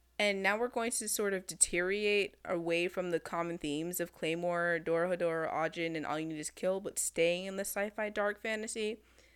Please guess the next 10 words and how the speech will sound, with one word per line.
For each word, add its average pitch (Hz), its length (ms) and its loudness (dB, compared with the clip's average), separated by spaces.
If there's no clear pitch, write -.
The 196 160 0
first 185 300 6
one 196 160 0
I 175 100 4
wanna, 175 440 0
you 196 120 -8
know, 156 120 2
bring 160 300 0
up 170 200 0
is 160 300 -8